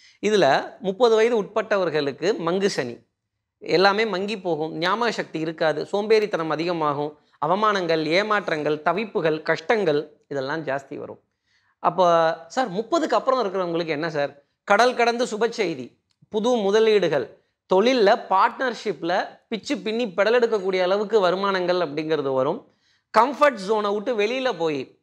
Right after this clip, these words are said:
கம்ஃபர்ட் ஜோன்னா என்ன, தெரியாத விஷயத்துல கூட ஒரு வித்தையை காட்டி, "எடேங்கப்பா" அப்படின்னு ஓவர் நைட்ல புகழ் பெறக்கூடிய அமைப்புங்கிறது வந்துடும். நான் ஏற்கனவே சொன்ன மாதிரி,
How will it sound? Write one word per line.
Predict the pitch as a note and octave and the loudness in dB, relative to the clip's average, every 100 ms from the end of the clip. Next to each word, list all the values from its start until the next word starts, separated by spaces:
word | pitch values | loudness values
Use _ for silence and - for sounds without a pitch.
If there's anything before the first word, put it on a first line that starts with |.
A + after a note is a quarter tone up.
| - | -6
கம்ஃபர்ட் | G3 A#3+ G#3 | 0 0 0
ஜோன்னா | G3+ G3+ G#3 | -2 0 -2
என்ன, | F#3 F#3+ A#2 - | -2 -2 -4 0
தெரியாத | G3 B3 B3+ B3+ A#3+ | 2 4 4 4 4
விஷயத்துல | G3+ A3 F3 E3 C#3+ | 0 -2 -2 -4 -4
கூட | D#3 D3 E3 - | -4 -4 -4 -4
ஒரு | D3+ D#3 | -4 -2
வித்தையை | D#3+ E3 A#3+ G3+ | -2 2 2 4
காட்டி, | E3+ D3+ D3+ F#3+ - _ _ _ | 2 0 -2 -4 -6 _ _ _
"எடேங்கப்பா" | C#3 C#3+ F#3 A#3 C4+ C#4 A3+ - G#3+ | -4 0 2 2 2 0 0 0 0
அப்படின்னு | E3 G3 | 0 -2
ஓவர் | A3+ F#3 A#3 B3 B3+ A3 | 0 4 4 4 4 2
நைட்ல | A3 B3 C4 | -2 0 -2
புகழ் | - G#3+ A#3 | -2 -2 -2
பெறக்கூடிய | G#3+ G3 E3 F3 E3 | 0 -2 -2 -2 -2
அமைப்புங்கிறது | E3 F3+ F3+ F#3+ E3 C#3+ | -2 -4 -4 -2 0 0
வந்துடும். | C3+ C3+ C3+ | -2 -4 -2
நான் | D#3 | 0
ஏற்கனவே | F3 F#3+ G#3 A3 | 2 2 2 0
சொன்ன | G3 F#3 | 0 -2
மாதிரி, | F3+ F#3 A3 | 0 0 0